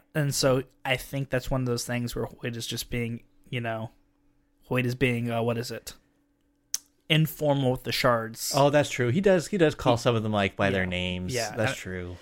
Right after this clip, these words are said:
Speaker 1: So, yeah, I think that's a deep read into, but, like, if that isn't the case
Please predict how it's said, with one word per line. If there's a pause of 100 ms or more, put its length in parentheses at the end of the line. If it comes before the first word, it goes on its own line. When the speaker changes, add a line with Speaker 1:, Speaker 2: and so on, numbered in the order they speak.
(160)
Speaker 1:
So,
yeah,
I
think (100)
that's
a
deep
read
into,
but,
like,
if
that
isn't
the
case